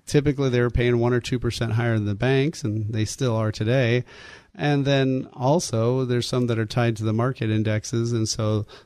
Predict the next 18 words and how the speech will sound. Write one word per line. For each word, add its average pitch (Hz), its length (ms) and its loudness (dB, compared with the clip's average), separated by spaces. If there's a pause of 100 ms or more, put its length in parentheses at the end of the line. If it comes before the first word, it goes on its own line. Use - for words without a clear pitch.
they're 135 140 0
not 120 140 0
gonna 107 120 -2
get 107 220 -4
you 107 60 -8
all 110 240 0
that 135 160 0
return. 147 480 0
But 110 300 0
really, 120 300 2
if 104 120 -2
you're 107 140 -2 (120)
comparing 120 520 0
that 123 180 -4
to 104 160 -4
a 98 60 -4
bond 117 540 -2 (200)
alternative, 151 680 -2